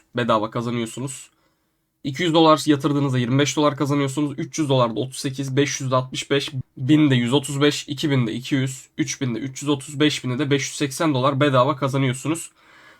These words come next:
Onun dışında da burada Telegram yardım hatları mevcut. Buradan da yine sistemle iletişim sağlayabilirsiniz dostlar. Buradan yatırım yapabiliyorsunuz. Hemen buraya gelmişken yatırımımızı da yapalım.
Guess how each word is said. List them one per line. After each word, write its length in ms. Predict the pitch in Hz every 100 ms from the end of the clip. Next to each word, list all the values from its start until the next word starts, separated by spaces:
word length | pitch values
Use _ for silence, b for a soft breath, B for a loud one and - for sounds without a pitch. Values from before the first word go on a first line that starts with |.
| b -
Onun 240 | 165 180
dışında 280 | 165 156 156
da 100 | 160
burada 220 | 151 160
Telegram 400 | 170 151 143 156
yardım 300 | 147 143 143
hatları 300 | 131 113 110
mevcut. 460 | 117 147 131 131 -
Buradan 360 | 147 135 117
da 60 | 143
yine 360 | 139 123 131 b b b -
sistemle 440 | 139 - 131 143
iletişim 340 | 123 117 147
sağlayabilirsiniz 880 | 147 143 117 135 135 135 131 120 107
dostlar. 400 | 110 107 151 156 - b b b b b -
Buradan 240 | 160 175
yatırım 380 | 170 170 170 170
yapabiliyorsunuz. 720 | 165 165 151 151 143 156 -
Hemen 260 | 156 151 147
buraya 160 | 147 143
gelmişken 440 | 143 135 131 127
yatırımımızı 520 | 131 131 135 131 120
da 60 | 110
yapalım. 380 | - 120 156